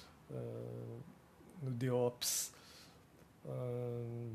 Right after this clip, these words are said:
Dermi, a esposa dele, Darcy Andoza, foram torturados. Em determinado momento, os policiais pegaram seu filho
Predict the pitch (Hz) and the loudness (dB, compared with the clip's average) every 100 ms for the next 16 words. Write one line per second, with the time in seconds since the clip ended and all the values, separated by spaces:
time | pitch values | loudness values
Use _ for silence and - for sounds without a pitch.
0 | 107 147 131 135 196 165 131 - - 151 | 6 8 8 10 10 10 8 4 2 4
1 | 127 120 131 170 139 131 127 - - 151 | 6 6 6 4 6 6 6 6 8 8
2 | 131 117 156 151 123 120 - - - - | 8 8 8 8 6 0 -4 -10 -12 -12
3 | - - - - - - - - - - | -12 -12 -14 -16 -18 -18 -16 -14 -14 -8
4 | - 131 127 143 131 139 131 147 175 139 | 0 2 4 2 4 8 10 10 10 10
5 | 123 110 139 139 151 143 143 139 147 131 | 6 6 8 8 8 10 10 10 8 10
6 | 151 156 - 170 156 - 147 147 - 190 | 8 6 6 8 8 10 10 10 8 8
7 | 113 139 151 190 175 139 - 143 131 - | 8 10 10 10 8 8 8 6 6 6
8 | 143 165 196 | 8 10 10